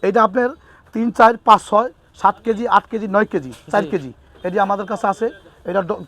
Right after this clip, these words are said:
Speaker 1: কেজি হইলো আপনার একশো পঁয়ত্রিশ টাকা কেজি।
Speaker 2: একশো পঁয়ত্রিশ টাকা
Speaker 1: একশো পঁয়ত্রিশ
Speaker 2: কেজি?
Speaker 1: টাকা কেজি।
Speaker 2: A to Z সব
Speaker 1: A to
Speaker 2: আইটেমই
Speaker 1: Z,
Speaker 2: পাওয়া যাবে।
Speaker 1: হ্যাঁ, একশো পঁয়ত্রিশ টাকা কেজি।
Speaker 2: জি, জি।
Speaker 1: এটা আমাদের কাছে সব সাইজ আছে, সব ধরনের আছে। আর আরেকটা আছে হলো আপনার এই যে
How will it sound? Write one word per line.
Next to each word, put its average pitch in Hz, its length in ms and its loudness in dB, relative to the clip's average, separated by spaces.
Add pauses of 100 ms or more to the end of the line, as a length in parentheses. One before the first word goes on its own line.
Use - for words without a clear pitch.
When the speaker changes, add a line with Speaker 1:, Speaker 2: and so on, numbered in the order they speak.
Speaker 1:
কেজি 233 260 2
হইলো 240 200 2
আপনার 226 240 -2
একশো - 180 -4 (120)
পঁয়ত্রিশ 233 400 0
টাকা 220 220 0
কেজি। 165 200 0 (200)
Speaker 2:
একশো 214 180 -8
পঁয়ত্রিশ 247 360 -2
টাকা 233 140 0
Speaker 1:
একশো 240 200 2 (100)
পঁয়ত্রিশ 233 300 2
Speaker 2:
কেজি? - 80 -12
Speaker 1:
টাকা 202 220 0
কেজি। 160 220 -4
Speaker 2:
A - 80 -2
to 254 140 -2
Z - 20 2 (160)
সব 226 140 0
Speaker 1:
A 226 40 -2
to 220 60 2
Speaker 2:
আইটেমই 233 200 0
Speaker 1:
Z, 208 40 0
Speaker 2:
পাওয়া 202 160 2
যাবে। 190 180 4
Speaker 1:
হ্যাঁ, 131 120 -2 (100)
একশো 175 200 -8
পঁয়ত্রিশ 190 300 -6
টাকা 175 160 -4
কেজি। 139 140 -14
Speaker 2:
জি, 151 360 -16
জি। 147 60 -6
Speaker 1:
এটা 214 180 2
আমাদের 226 200 -2
কাছে 233 200 -4
সব 220 100 0 (100)
সাইজ 185 260 -4
আছে, 123 140 -10 (340)
সব 196 180 2
ধরনের 175 280 0
আছে। 127 140 -12 (1400)
আর 160 80 6 (960)
আরেকটা 214 320 0
আছে 226 120 -4
হলো 233 140 2
আপনার 220 180 -4 (580)
এই 208 140 -2
যে 226 60 -2